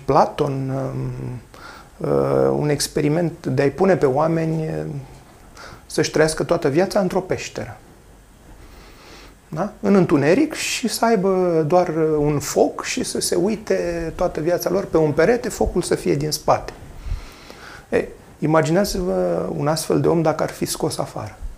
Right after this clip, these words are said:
Că ar dori să se întoarcă înapoi.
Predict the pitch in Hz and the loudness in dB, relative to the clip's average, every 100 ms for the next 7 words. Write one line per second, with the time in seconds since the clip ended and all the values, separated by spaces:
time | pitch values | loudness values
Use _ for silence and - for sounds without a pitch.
0 | - - - - - - - - - - | -16 -20 -20 -20 -20 -20 -20 -20 -20 -20
1 | - - - - _ - - - 127 127 | -20 -20 -20 -20 _ -20 -14 -4 -2 0
2 | 127 - - 156 147 170 - 190 214 262 | -4 -4 -4 -2 -2 -2 -2 -2 -2 0
3 | 220 | 0